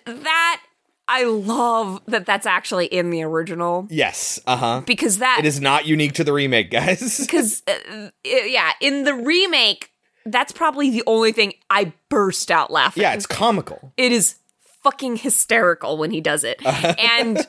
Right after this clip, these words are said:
Speaker 1: the fact that they did it in the original made me really happy.
Speaker 2: Uh-huh.
Speaker 1: Uh, 'cause that's the one part of the remake that I like.
Speaker 2: <laughs>
Speaker 1: Um,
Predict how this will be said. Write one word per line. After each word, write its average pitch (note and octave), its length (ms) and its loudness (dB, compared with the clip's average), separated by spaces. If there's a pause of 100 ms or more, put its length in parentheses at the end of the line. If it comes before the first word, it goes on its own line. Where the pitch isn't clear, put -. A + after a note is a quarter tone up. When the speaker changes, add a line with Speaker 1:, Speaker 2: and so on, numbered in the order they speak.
Speaker 1:
the B3+ 180 0
fact D4+ 260 0
that E4+ 100 -4
they D#4 120 0
did C4 200 0
it B3 80 0
in B3 40 -4
the B3 120 0
original A#3 280 0
made A3+ 200 0
me A3 60 -2
really G#3+ 280 2
happy. A#3+ 520 2
Speaker 2:
Uh-huh. A2+ 340 0 (480)
Speaker 1:
Uh, A3+ 240 2
'cause A3+ 160 -6
that's A3 180 0
the A3+ 120 4
one G3 300 2
part F#3+ 340 0
of G3 120 0
the F#3+ 80 2
remake F3+ 360 4
that E3+ 120 2
I D#3 40 4
like. D#3+ 420 0
Speaker 2:
<laughs> A3+ 540 2
Speaker 1:
Um, G#3 640 2